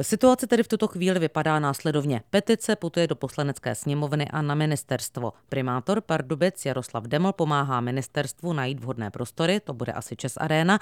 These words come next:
a termín dalšího veřejného projednávání.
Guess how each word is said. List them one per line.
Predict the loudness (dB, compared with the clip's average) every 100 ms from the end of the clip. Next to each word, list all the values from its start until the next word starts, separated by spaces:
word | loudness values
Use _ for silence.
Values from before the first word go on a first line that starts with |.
| -2 -2
a | -2
termín | 4 4 4 2 2
dalšího | 0 0 -4 -2 0
veřejného | 0 -2 -4 -4 -4
projednávání. | 0 0 2 2 2 2 2 0